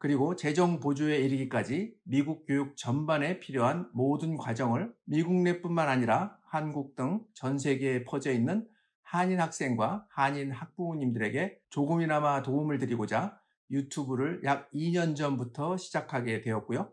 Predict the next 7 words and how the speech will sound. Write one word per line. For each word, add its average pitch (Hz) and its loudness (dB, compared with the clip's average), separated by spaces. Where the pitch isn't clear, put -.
오랜 180 4
경험을 156 0
토대로 170 0
부모님들이 139 0
많이 131 2
궁금해하시는 131 0
사항들과 127 0